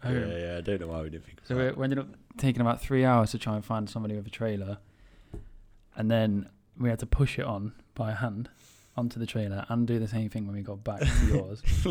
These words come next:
Speaker 1: Just imagine, like, three blokes trying to pull a sixteen-foot boat
Speaker 2: Yeah, it was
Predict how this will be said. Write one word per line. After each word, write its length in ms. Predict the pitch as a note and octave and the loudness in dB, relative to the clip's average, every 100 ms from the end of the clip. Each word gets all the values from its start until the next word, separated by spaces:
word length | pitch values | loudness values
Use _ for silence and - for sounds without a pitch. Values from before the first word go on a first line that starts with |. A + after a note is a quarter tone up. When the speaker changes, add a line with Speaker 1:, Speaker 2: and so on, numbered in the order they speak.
| C#3 - - - - _ _ _ - | 0 -2 -10 -16 -16 _ _ _ -10
Speaker 1:
Just 120 | A#2+ | 0
imagine, 260 | C3 A#2+ A#2 | 2 2 0
like, 220 | A2 C3+ | -2 -4
three 300 | - A#2 A2 | -6 -4 -4
blokes 320 | G#2+ G#2+ - | -4 -6 -6
trying 160 | - A2 | -10 -8
to 60 | |
pull 260 | - B2 G#2+ | -4 -2 -2
a 40 | |
sixteen-foot 760 | - - - G#2+ G#2+ - - - | -2 -4 -4 -4 -6 -4 -6 0
boat 140 | A2+ G2 - - | 2 2 0 -2
Speaker 2:
Yeah, 200 | G2+ F#2 | 0 0
it 140 | F2+ F#2+ | 0 -2
was 260 | G2+ F#2 | -2 -4